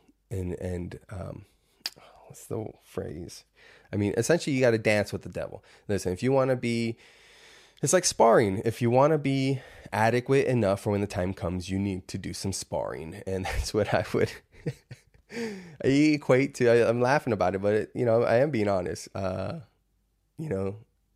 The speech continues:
partaking in it here and there, you need to know what you're up against. Um, and you need to know you be able to keep it in check. Um, so to me,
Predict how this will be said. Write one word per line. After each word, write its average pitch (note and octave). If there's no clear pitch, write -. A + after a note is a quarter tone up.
partaking A2+
in G2+
it G2
here G2
and F#2+
there, G2+
you G2+
need B2+
to -
know G#2
what G2
you're B1
up -
against. -
Um, D#2
and G2
you F#2+
need F#2+
to -
know F2+
you F2+
be F#2
able C2+
to -
keep -
it E2+
in D#2
check. -
Um, F2
so F#2
to -
me, A2